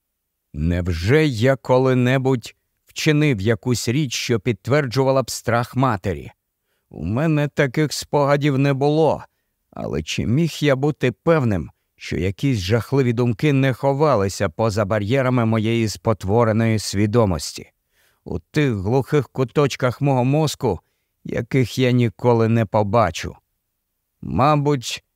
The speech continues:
я ніколи про це не дізнаюсь. Хоч би де була правда, я не повинен ненавидіти Розу за те,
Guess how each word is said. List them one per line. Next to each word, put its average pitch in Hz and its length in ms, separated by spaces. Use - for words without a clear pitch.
я 135 240
ніколи 139 580
про 92 220
це 98 200
не 92 160
дізнаюсь. 95 840
Хоч 117 380
би 117 220
де 123 340
була 110 320
правда, 117 640
я 131 260
не 143 240
повинен 127 840
ненавидіти 113 840
Розу 107 520
за 92 260
те, 120 400